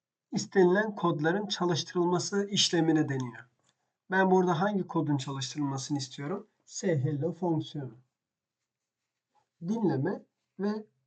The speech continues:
istenilen kodun çalıştırılma işlemi. Bunları zaten yapıyoruz ama mantıken ne olduklarını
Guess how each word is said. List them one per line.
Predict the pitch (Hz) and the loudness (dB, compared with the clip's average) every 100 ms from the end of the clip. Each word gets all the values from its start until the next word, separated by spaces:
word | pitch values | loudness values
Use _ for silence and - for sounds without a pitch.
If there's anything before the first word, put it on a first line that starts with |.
| _ | _
istenilen | 208 - 208 185 156 | -6 0 4 4 4
kodun | 147 165 214 | 0 -2 -2
çalıştırılma | - 190 185 - 180 156 196 | -2 0 0 0 0 0 2
işlemi. | 196 - - 127 - - _ _ _ | 2 0 -2 -6 -8 -16 _ _ _
Bunları | 220 233 170 | -2 0 2
zaten | 135 202 202 | 2 0 2
yapıyoruz | 151 143 160 - 208 202 202 - _ _ - | 0 0 -2 -2 -2 -2 -4 -12 _ _ -6
ama | 220 | 0
mantıken | 208 208 214 202 175 196 208 | 4 4 4 0 0 0 2
ne | 202 | 6
olduklarını | 196 185 185 196 190 185 180 | 6 4 0 0 2 2 0